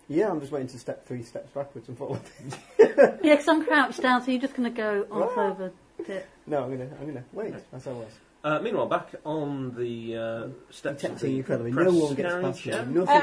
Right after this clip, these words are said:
Speaker 4: I'm going back to the
Speaker 1: Okay,
Speaker 4: guard's
Speaker 1: zero.
Speaker 4: carriage because, let's face it, it doesn't matter what
Speaker 2: Um,
Speaker 4: the
Speaker 2: I
Speaker 4: fuck's
Speaker 2: can
Speaker 4: out the front.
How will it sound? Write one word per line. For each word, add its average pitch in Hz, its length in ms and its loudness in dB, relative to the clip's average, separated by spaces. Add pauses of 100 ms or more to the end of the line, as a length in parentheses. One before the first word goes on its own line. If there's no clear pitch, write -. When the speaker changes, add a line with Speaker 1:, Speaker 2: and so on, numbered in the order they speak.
Speaker 4:
I'm 339 80 2
going 349 120 2
back 285 160 6
to - 60 -10
the 269 60 -4
Speaker 1:
Okay, - 40 -4
Speaker 4:
guard's 302 260 6
Speaker 1:
zero. 262 120 4
Speaker 4:
carriage 190 240 2
because, 220 320 -8 (300)
let's 247 300 -2
face 262 300 -4
it, 190 60 -2
it 180 340 -4
doesn't 226 240 -8
matter 240 220 6
what 196 80 4
Speaker 2:
Um, - 80 2
Speaker 4:
the - 100 -6
Speaker 2:
I 240 40 2
Speaker 4:
fuck's - 120 -2
Speaker 2:
can 254 140 0
Speaker 4:
out 165 140 -2
the - 80 -8
front. 269 140 2